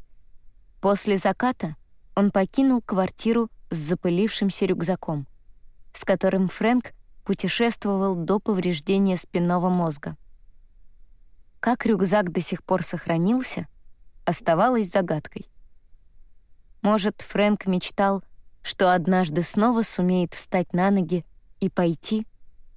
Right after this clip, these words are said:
Или он собирался его кому-нибудь отдать?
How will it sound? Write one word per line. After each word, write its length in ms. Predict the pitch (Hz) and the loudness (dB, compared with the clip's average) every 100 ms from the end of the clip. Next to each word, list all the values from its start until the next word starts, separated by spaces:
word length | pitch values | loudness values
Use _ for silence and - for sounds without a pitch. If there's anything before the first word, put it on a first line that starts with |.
| - - - - - - - - - - | -20 -20 -20 -20 -20 -20 -20 -20 -8 0
Или 220 | 208 185 | 4 4
он 140 | 185 | 2
собирался 600 | - 180 180 185 175 - | 0 0 2 2 0 0
его 160 | 160 160 | 0 0
кому-нибудь 600 | 165 160 160 156 151 - | 2 2 2 0 -2 -4
отдать? 480 | 151 156 175 - | -6 -2 -2 -4